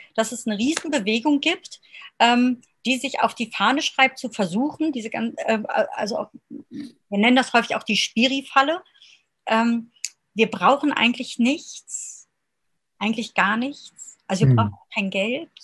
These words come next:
Speaker 1: ist dann aber auch doof, wenn wir die Miete bezahlen müssen. Und wie können wir alternative Systeme finden? Und, ähm,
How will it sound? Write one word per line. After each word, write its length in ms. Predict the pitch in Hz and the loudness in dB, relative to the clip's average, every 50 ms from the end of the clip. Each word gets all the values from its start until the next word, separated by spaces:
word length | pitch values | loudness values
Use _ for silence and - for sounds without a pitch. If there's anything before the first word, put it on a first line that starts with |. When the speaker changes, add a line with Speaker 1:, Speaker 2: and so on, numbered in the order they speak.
| - _ _ _ _ | -20 _ _ _ _
Speaker 1:
ist 120 | - - | -12 -8
dann 100 | 214 196 | -8 -6
aber 180 | - 202 180 - | -4 -4 -4 -4
auch 180 | - 233 - - | -4 -4 -6 -6
doof, 380 | - 285 269 277 294 302 302 - | -6 -2 -2 0 -2 -2 -4 -4
wenn 140 | 254 240 247 | -2 0 0
wir 80 | 254 233 | 0 0
die 80 | 233 | 2
Miete 280 | 240 247 262 262 - 262 | 0 0 0 -2 -4 -6
bezahlen 520 | 233 262 269 - - 262 254 262 269 247 | -6 -6 -6 -6 -6 -2 -2 0 0 0
müssen. 440 | 247 269 262 - - 262 269 262 - _ _ _ _ _ _ - _ - | -2 -2 -4 -4 -4 -4 -4 -6 -8 _ _ _ _ _ _ -20 _ -2
Und 260 | - 226 233 214 185 | 0 2 2 2 0
wie 100 | 214 247 | -4 -6
können 200 | - 262 262 240 | -2 0 0 2
wir 140 | 233 - - | 2 2 2
alternative 640 | 226 226 262 240 220 220 220 - - 262 277 302 254 | 0 0 2 2 0 0 0 -2 -6 -6 -6 -6 -8
Systeme 480 | - 269 - - - 277 262 247 262 | -10 -12 -14 -6 -2 0 0 0 0
finden? 560 | 254 - - 247 233 233 226 247 240 233 226 _ _ - - - - - _ _ | -2 -2 -2 0 0 0 0 -2 -2 -4 -4 _ _ -20 -20 -20 -20 -20 _ _
Und, 460 | - 247 247 247 247 247 - - - - | 4 4 6 6 4 2 -2 -14 -6 -2
ähm, 400 | 233 233 233 233 226 226 220 - | -2 0 0 0 0 -2 -4 -8